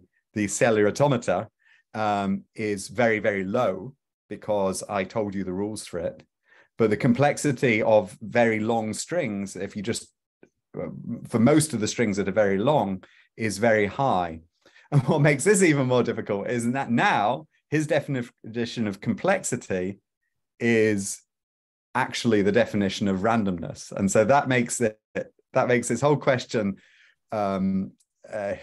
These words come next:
yeah, that, that makes it less clear as well, because I want complexity to be something different.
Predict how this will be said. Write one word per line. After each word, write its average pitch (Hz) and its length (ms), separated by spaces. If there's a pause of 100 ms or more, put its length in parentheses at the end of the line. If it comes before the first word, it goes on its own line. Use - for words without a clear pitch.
(340)
yeah, 120 220
that, 131 240
that 143 140
makes 135 180
it 135 80
less 127 300
clear 123 320
as 113 100
well, 135 160
because 107 260
I 143 120
want 131 220
complexity 110 500
to - 80
be 110 100
something 95 380
different. - 400